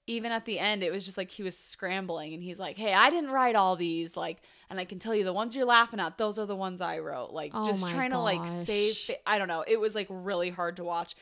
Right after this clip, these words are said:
Speaker 1: but just making, uh, like, bad remarks about, like, the Barbie movie and, like, Taylor Swift and just stuff that was, like, out of touch. It's like,
Speaker 2: Yeah.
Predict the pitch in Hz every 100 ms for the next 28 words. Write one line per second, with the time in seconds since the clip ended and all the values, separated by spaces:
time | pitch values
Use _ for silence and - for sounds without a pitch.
0 | - - - 202 175 202 208 190 185 190
1 | 185 180 - 175 156 147 _ 208 202 220
2 | 220 220 202 196 196 202 180 160 180 202
3 | 190 262 285 262 262 262 247 240 233 226
4 | 196 175 - 180 160 160 - - 269 254
5 | 247 - 226 269 - - 269 262 - 262
6 | 214 247 240 214 - _ - 208 196 196
7 | - 175 - - - - 208 202 196